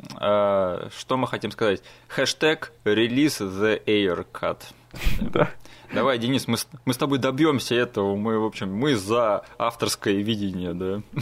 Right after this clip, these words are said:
Speaker 2: Я щас у себя тут, э, за окном выкуплю рекламное место.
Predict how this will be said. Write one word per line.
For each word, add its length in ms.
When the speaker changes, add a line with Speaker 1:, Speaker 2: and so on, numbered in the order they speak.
Speaker 2:
Я 160
щас 260
у 60
себя 800
тут, 200
э, 460
за 200
окном 380
выкуплю 720
рекламное 480
место. 580